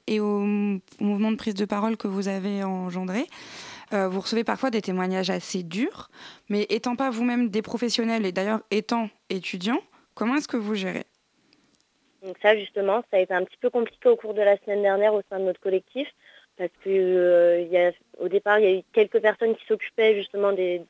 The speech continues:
Speaker 2: des réseaux sociaux, et donc, comme vous l'avez dit, qui ont pu avoir des témoignages un petit peu durs à gérer. Et voilà, comme vous le dites, on n'est pas des psychologues, on n'est pas des professionnels. Donc nous, après, ce qu'on apporte justement, c'est,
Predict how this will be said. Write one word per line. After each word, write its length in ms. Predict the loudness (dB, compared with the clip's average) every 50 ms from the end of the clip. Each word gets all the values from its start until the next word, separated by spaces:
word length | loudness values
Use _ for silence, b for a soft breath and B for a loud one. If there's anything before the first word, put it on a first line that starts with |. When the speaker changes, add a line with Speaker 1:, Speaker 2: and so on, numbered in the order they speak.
| _ _ _ _ 2
Speaker 2:
des 220 | 2 4 4 4
réseaux 160 | 2 0 -4
sociaux, 280 | -6 -6 -4 0 4 4
et 100 | 4 4
donc, 240 | 4 2 -4 -4 -4
comme 180 | -4 -2 -2
vous 80 | -2 2
l'avez 240 | 4 4 4 4 2
dit, 160 | 0 -4 -10
qui 120 | -8 -6
ont 120 | -6 -6 -4
pu 160 | -2 2 4
avoir 320 | 6 6 8 6 4 4 b b b b b b b b b -2
des 140 | 0 0 0
témoignages 600 | 0 -2 -2 -2 0 2 2 4 2 2 0 -4 -6
un 140 | -4 -4 -4
petit 140 | -6 _ _
peu 120 | -4 -4 0
durs 180 | 2 2 4
à 100 | 4 4
gérer. 480 | 4 4 2 4 4 4 2 2 0 -2
Et 100 | -4 -4
voilà, 300 | -4 -2 2 4 4 4
comme 180 | 2 0 -4 -4
vous 80 | -6
le 60 | -6
dites, 160 | -6 -6 -6 -6 -10
on 40 | -10
n'est 120 | -10 -10
pas 160 | -8 -6 -4
des 120 | -2 -4 -4
psychologues, 420 | _ -6 0 4 6 6 6 6
on 60 | 4
n'est 120 | 2 0 -2
pas 160 | -2 0 2
des 100 | 2 0
professionnels. 600 | 0 -4 -8 -6 -6 -6 -4 0 2 2 2 2 0 _ _ _ _ _ -4
Donc 180 | -2 -2 2 4
nous, 80 | 4
après, 240 | 4 4 2 -2 -8
ce 60 | -8
qu'on 140 | _ -4 -2
apporte 420 | -2 -2 0 0 -2 -2 -2 -6 -8
justement, 540 | -8 -10 -12 -6 -4 0 2 2 2 0 b b b b b _ _ _ _
c'est, 220 | -2 -2 -2 -4